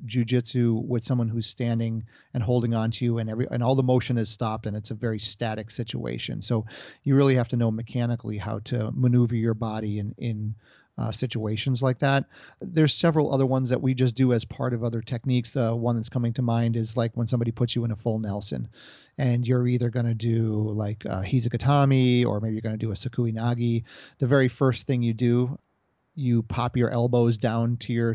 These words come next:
sides and you push your head back, and, and that breaks his full Nelson. And I suppose I could just escape at that point, but we've, we're, we move immediately into, into other techniques. But that first, very first movement that you do in, in both of those techniques is a Hazushi. They, it is an escape from that attack.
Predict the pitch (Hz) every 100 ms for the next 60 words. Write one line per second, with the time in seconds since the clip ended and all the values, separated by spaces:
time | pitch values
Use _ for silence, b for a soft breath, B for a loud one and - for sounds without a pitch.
0 | - - - 117 127 131 120 110 110 117
1 | - 117 123 117 120 117 - 110 104 B
2 | B B B 120 113 - 123 117 - 113
3 | - - _ _ _ - 120 120 120 120
4 | 151 139 113 110 B B B 143 143 135
5 | 139 131 113 - 147 147 123 139 147 -
6 | 139 139 139 139 139 - 139 139 117 123
7 | 113 - 123 117 131 127 123 120 117 120
8 | 123 120 117 110 110 _ - 123 117 120
9 | 113 107 107 123 131 185 - 117 - B
10 | B - 143 - 160 147 - - - 135
11 | 139 139 - 139 120 127 131 135 127 117
12 | 117 123 113 160 165 120 117 131 117 127
13 | 139 127 117 - 113 120 117 - 143 139
14 | 131 113 127 117 147 - 90 104 120 147
15 | 123 127 123 120 - 131 127 - - 123
16 | 120 113 113 104 - 120 98 -